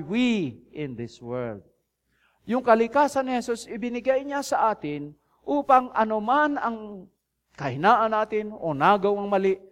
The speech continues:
tayo ay kawangis at kalarawan ni Jesus ayon sa kanyang kabanalan, ayon sa kanyang katwiran, ayon sa kanyang kabutihan, ayon sa kanyang kagandahang loob. Hindi ito dahil nagsisikap tayo maging katulad ni Jesus,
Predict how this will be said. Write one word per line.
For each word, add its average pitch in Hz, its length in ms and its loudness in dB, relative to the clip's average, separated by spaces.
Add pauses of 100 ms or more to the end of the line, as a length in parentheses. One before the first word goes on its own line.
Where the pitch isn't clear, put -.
(440)
tayo 269 640 2
ay 202 240 2 (240)
kawangis 208 640 0
at - 160 -12
kalarawan 175 560 0
ni 180 80 -2
Jesus 127 480 -10 (380)
ayon 214 320 4
sa 175 160 -4
kanyang 165 240 -4
kabanalan, 190 960 -2
ayon 254 320 2
sa 208 80 -8
kanyang 165 260 -10
katwiran, 196 880 -4 (160)
ayon 277 400 2
sa 208 100 -6
kanyang 175 300 -6
kabutihan, 165 720 -4 (160)
ayon 311 400 4
sa - 160 -6
kanyang 185 260 -4
kagandahang 135 640 -4
loob. - 420 0 (640)
Hindi 285 560 0
ito 294 160 -4
dahil 247 420 2
nagsisikap 240 800 -2
tayo 277 180 4
maging 254 240 -2
katulad 254 460 -2
ni 254 80 -6
Jesus, 277 400 -10